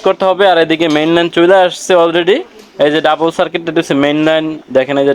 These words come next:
টেস্টার চলতেছে, একবারে মেইন লাইন হচ্ছে এটা, মানে মেইন লাইন মিটার দিয়ে দিচ্ছে already। তারপরে কাজটা করতেছি। আহ, তো এই যে সোলারের এইটা যেটা কাভার তার, ওটা হচ্ছে প্যানেল থেকে আসছে, ওই যে চার্জার প্যানেল থেকে আসছে। তারা টায় টায়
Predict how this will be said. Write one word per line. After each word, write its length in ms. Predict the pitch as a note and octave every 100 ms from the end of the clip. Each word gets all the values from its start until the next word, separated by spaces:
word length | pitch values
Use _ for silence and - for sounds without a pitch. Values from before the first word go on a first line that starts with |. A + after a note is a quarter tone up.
| C#3+
টেস্টার 240 | D3 D3+ C#3+
চলতেছে, 480 | C#3+ D3 D#3 C#3+ D#3+ F3 - _ _ _ _ _ _ _ D3
একবারে 220 | D3+ F3
মেইন 220 | E3 E3 F3+
লাইন 100 | F#3+
হচ্ছে 140 | F#3+ G#3
এটা, 120 | F#3+ G3+
মানে 100 | F3+ E3+
মেইন 120 | F3+ F3+
লাইন 120 | F3
মিটার 200 | F3 F#3 E3
দিয়ে 120 | F3+
দিচ্ছে 280 | F3+ - E3+ D#3
already। 340 | D#3 D#3 D3+ D#3 - _ _ - - - - - - - - - - _ -
তারপরে 260 | D3 C#3+ D3+ D#3
কাজটা 220 | - E3
করতেছি। 560 | D3 D3+ D#3+ D3 D#3+ F3 C4
আহ, 320 | A#3+ B3+ B3 -
তো 60 | F#3
এই 60 | F#3 F3
যে 60 | F3
সোলারের 300 | F3+ F3 F3 F3+
এইটা 120 | F3+ E3 D3+
যেটা 120 | E3+ F3
কাভার 200 | F3 F3+
তার, 100 | F#3+
ওটা 80 | F3
হচ্ছে 120 | F3+ F#3
প্যানেল 220 | F3+ F3 E3
থেকে 160 | D3 C#3+
আসছে, 280 | B2+ - D#3+ G#3+ - - _ -
ওই 60 | D3+
যে 60 | D3+
চার্জার 380 | F3 E3+ E3 F3 D#3+
প্যানেল 220 | D#3+ E3 D3+
থেকে 140 | E3+ E3
আসছে। 180 | D#3+ - F3
তারা 140 | E3 E3 F3
টায় 200 | F3+ F#3
টায় 160 | F#3